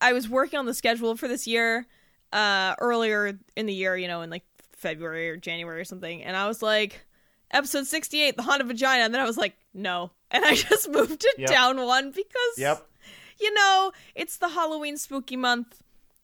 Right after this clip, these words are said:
Speaker 1: It's the haunted vagina. Why not be fucking, speaking of being fucking basic, whatever. We try to have fun on the show. It's, it's a hobby, you know. We have a good time.
Speaker 2: All right. Well, s-, we've got one last spooky thing coming up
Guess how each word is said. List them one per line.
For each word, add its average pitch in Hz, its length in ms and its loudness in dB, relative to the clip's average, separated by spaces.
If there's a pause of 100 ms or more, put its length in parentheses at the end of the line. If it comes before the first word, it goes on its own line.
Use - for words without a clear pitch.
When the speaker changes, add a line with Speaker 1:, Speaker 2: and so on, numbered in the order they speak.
Speaker 1:
It's - 160 -16
the 247 120 -2
haunted 233 280 -2
vagina. 196 720 -4
Why 233 360 2
not 190 380 0
be 196 140 -6
fucking, 196 400 -8 (120)
speaking 320 440 -4
of 220 80 -2
being 196 180 0
fucking 202 280 -6
basic, 185 440 -6 (240)
whatever. 214 500 2 (200)
We 330 100 -2
try 311 180 -2
to 247 80 0
have 196 140 -2
fun 180 180 -6
on 175 100 -8
the 175 80 -8
show. 165 380 -6
It's, - 280 -10
it's 233 120 -8
a 196 60 -10
hobby, 160 420 -10
you 208 120 -10
know. 160 200 -12
We 262 120 -8
have 185 140 -4
a 160 40 -12
good - 160 -16
time. - 220 -14 (760)
Speaker 2:
All 170 100 -2
right. 170 200 0 (200)
Well, 175 500 0
s-, - 120 -18 (100)
we've 160 200 0
got 165 240 2
one 175 280 0
last 170 540 2
spooky 131 460 -2
thing 113 260 -2
coming 104 300 -2
up 110 260 -2